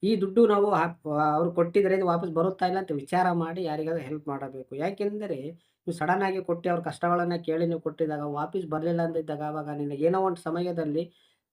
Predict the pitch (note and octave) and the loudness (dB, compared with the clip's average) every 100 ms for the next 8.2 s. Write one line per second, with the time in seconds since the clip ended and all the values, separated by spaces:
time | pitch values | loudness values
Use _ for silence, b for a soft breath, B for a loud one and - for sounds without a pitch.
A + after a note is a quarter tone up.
0 | _ _ _ D#3+ F3 F3+ A3+ G#3+ G#3+ G#3+ | _ _ _ 0 2 6 6 6 4 4
1 | G3+ E3+ F3+ F#3 F3+ F#3+ E3+ F3 F3 E3+ | 2 2 0 0 0 0 0 0 0 0
2 | E3+ D#3 D3+ D3 D#3 E3 F3 A3 E3 D#3 | 0 -2 -6 -4 0 2 2 2 2 0
3 | F#3 E3+ - C#3+ D3 F3+ E3+ - C#3+ E3+ | 0 -2 -4 -6 -2 0 -2 0 2 2
4 | E3+ - C3+ B2+ C#3 E3 G3 C#3 B2+ C3 | 0 -4 -8 -6 -2 0 -2 -4 -6 0
5 | F3 F3+ F3 D3 C#3+ B2+ B2+ A#2+ A#2 C3 | 0 0 -4 -6 -8 -10 -12 -12 -8 -6
6 | E3 F#3 F3 F3 E3+ D#3+ C#3+ D3+ D3 F3 | -4 -4 -2 -2 -2 -4 -8 -6 -2 0
7 | E3+ E3 C#3 D3 E3 D3+ D3+ D3 C#3+ D3 | -2 -4 -6 -8 -6 -8 -8 -10 -10 -12
8 | F3 | -12